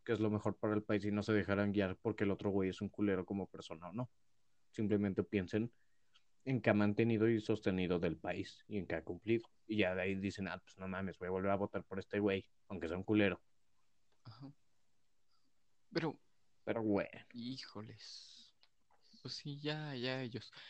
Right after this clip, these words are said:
Speaker 2: De-, debemos estar enterados porque nos va a afectar en la madre, en la economía.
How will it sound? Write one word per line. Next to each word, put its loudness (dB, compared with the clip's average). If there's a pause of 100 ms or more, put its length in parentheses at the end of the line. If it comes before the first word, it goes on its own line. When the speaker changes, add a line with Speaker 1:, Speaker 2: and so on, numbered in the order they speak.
(320)
Speaker 2:
De-, 4
debemos -2
estar -6
enterados -4
porque -14
nos -8
va -6
a -10
afectar -12
en -14
la -14
madre, -6
en -4
la -8
economía. -8